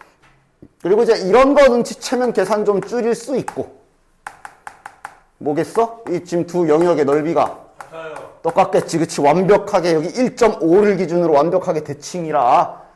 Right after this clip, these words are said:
Speaker 1: 하나만 구해서 곱하기 이 해도 되겠네. 그래서, 어, 하나만 뭐, 아무거나 잘 옮겨서 구하시면 뭐 바로 되면 하시고, 영 점 오니까 여기 이니까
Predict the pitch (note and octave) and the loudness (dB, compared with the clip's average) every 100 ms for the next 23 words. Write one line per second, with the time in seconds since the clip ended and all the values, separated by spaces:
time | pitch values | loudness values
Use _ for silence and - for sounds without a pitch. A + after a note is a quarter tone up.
0 | _ B3 C#4+ D4 D#4+ D#4+ B3 A3 G#3 A#3+ | _ -8 -2 2 2 4 2 2 2 0
1 | B3 G3 - E3 C3 C#3 C#3 D3 - A#2+ | -2 -6 -8 -6 -6 -8 -10 -14 -14 -10
2 | B2 F2+ - - _ _ _ _ - - | -10 -14 -20 -20 _ _ _ _ -16 -16
3 | - - _ _ _ _ D#3 C#3 G3+ F3 | -16 -20 _ _ _ _ -8 -2 -2 -2
4 | - G#3 F#3 G#3+ A3+ G#3+ G#3 F#3 G3 F#3 | -10 -8 -8 -6 -4 -4 -4 -6 -6 -6
5 | F#3+ F#3+ F3+ E3+ - F3+ F#3 E3+ F3+ A#3 | -6 -8 -6 -8 -6 -6 -8 -6 -8 -8
6 | - E3+ E3 E3 F#3+ F3+ - F3+ F#3+ F#3 | -8 -8 -6 -8 -6 -8 -2 0 0 -2
7 | F3 F#3 G3+ E3+ C3 A#2 E3 F#3+ - F3+ | -4 -4 -4 -2 0 0 0 -2 -2 -2
8 | C3+ F3 F#3+ - D#3 D3 A2+ C#3 E3 D#3 | 0 -2 -4 -2 -2 0 -2 -6 -6 -4
9 | B2 | -6